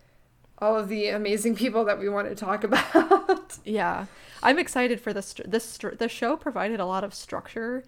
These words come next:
Speaker 1: Mm-hmm.
Speaker 2: for, to my week, and I'm excited to get that back. <laughs>
Speaker 1: Yeah, I really missed it. Like, I, I really missed having, you know, a set time to research every week, a set time to record, a set time to edit, because even though you and I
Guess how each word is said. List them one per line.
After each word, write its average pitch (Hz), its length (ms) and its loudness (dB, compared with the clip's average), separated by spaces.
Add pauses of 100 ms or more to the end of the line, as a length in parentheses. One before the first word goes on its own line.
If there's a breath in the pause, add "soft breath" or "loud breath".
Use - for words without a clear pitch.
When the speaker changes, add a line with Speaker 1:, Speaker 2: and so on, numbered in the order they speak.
(140)
Speaker 1:
Mm-hmm. 220 300 -2
Speaker 2:
for, 202 120 -2
to 233 140 -6
my 196 180 0
week, 190 540 -10 (240)
and 180 440 -6
I'm 190 120 -6
excited 185 400 -8
to - 60 -10
get - 180 -12
that - 180 -12
back. - 340 -10
<laughs> - 320 -14
Speaker 1:
Yeah, 247 180 4
I 247 100 4
really 330 360 4
missed 226 340 -4
it. - 180 -4
Like, 208 120 -2
I, 226 100 4
I 233 160 2
really 240 440 0
missed 214 380 -2
having, 208 600 0
you 226 100 -6
know, 202 400 0
a 214 80 -6
set 208 320 0
time 208 440 -4
to 208 160 -10
research 208 520 -4
every 220 280 -2
week, 214 360 -2
a - 80 -8
set 196 240 -4
time 202 280 -4
to 208 100 -8
record, 208 720 2
a 202 160 -4
set 196 260 -4
time 208 260 -8
to 208 160 -10
edit, 208 300 -4
because 233 220 -4
even 269 240 -4
though 247 180 2
you 214 220 -4
and 208 120 -2
I 196 400 0